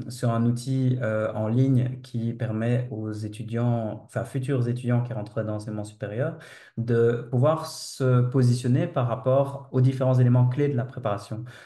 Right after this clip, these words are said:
Donc, le fait de savoir s'ils ont des attentes claires et réalistes par rapport à l'enseignement supérieur, donc cette question des intérêts personnels et professionnels, euh, le fait d'avoir développé suffisamment de connaissances de soi et de motivation forte pour pouvoir rentrer dans l'enseignement supérieur,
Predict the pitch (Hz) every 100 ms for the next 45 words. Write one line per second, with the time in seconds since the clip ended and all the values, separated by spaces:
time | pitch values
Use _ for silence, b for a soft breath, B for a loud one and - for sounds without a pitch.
0 | B 123 120 120 143 127 120 117 117 117
1 | 117 113 - - 120 127 127 120 117 110
2 | 110 110 113 110 - 123 120 110 113 120
3 | 123 117 104 113 104 104 104 104 - 123
4 | 202 - - 127 - - 117 110 107 104
5 | 113 117 113 123 - 113 110 101 - 123
6 | 101 104 123 - - B B B B 127
7 | 120 123 123 127 156 139 131 131 127 123
8 | 127 127 139 131 123 - 123 120 120 123
9 | - 139 131 135 127 123 - 135 131 120
10 | 110 123 123 127 120 123 120 123 - 139
11 | - - 123 123 113 110 110 123 113 -
12 | 113 110 117 110 107 147 226